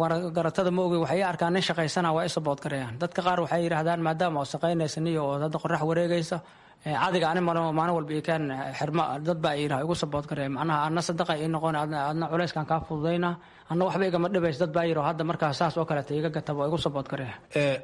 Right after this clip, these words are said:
Speaker 2: waxaan u gartay ma jiraan wax takoor bulsho ah oo toos oo aad la kulanto?
Speaker 1: Maya, wax weyn oo hadda saas oon la kulmo male. Marka laga reebo dad yar yar oo yidhi, hadduu dadka macnaha Soomaali markaan joognay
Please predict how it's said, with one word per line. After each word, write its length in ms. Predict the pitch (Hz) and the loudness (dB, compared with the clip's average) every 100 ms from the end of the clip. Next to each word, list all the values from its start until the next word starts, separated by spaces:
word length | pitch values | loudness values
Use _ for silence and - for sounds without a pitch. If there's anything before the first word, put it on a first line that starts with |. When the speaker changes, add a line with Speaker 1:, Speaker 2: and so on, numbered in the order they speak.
| - | -4
Speaker 2:
waxaan 240 | 123 156 | 0 2
u 60 | 208 | 2
gartay 340 | 202 - 190 | 2 2 2
ma 100 | 190 | 2
jiraan 420 | 196 180 165 156 147 156 - - | 0 0 2 0 -2 -6 -14 -4
wax 140 | 160 - | -2 -2
takoor 300 | - - 165 147 | -6 0 2 2
bulsho 300 | 139 - 160 | 2 2 2
ah 160 | 135 135 | 2 0
oo 80 | 127 | -2
toos 280 | - 147 139 | 2 0 4
oo 60 | 147 | 2
aad 80 | 127 | 2
la 80 | 123 | 0
kulanto? 340 | 117 101 - - - 165 | -2 -4 -8 -18 -10 0
Speaker 1:
Maya, 200 | 175 156 | 0 2
wax 160 | 170 - | 0 0
weyn 300 | 165 170 156 | 2 2 2
oo 60 | 147 | 0
hadda 200 | 160 156 | 0 0
saas 240 | 175 156 | -2 0
oon 100 | 156 | 0
la 80 | 160 | 2
kulmo 260 | 165 156 160 | 0 0 2
male. 200 | 175 160 | 2 2
Marka 240 | 175 170 160 | 0 0 0
laga 160 | 156 | 2
reebo 260 | 170 160 147 | 2 0 0
dad 180 | 147 160 | -2 0
yar 160 | 160 160 | 0 2
yar 160 | 170 170 | 0 2
oo 120 | 165 | 0
yidhi, 200 | 156 151 | 0 0
hadduu 220 | 131 147 | -2 -2
dadka 320 | 170 - 156 | -4 -2 -2
macnaha 400 | 147 143 170 170 156 - - - - | 0 0 0 0 -4 -12 -20 -20 -14
Soomaali 420 | - 151 170 165 | -2 2 2 2
markaan 360 | 170 170 165 151 | 0 0 0 0
joognay 340 | 147 165 170 | 0 -2 -4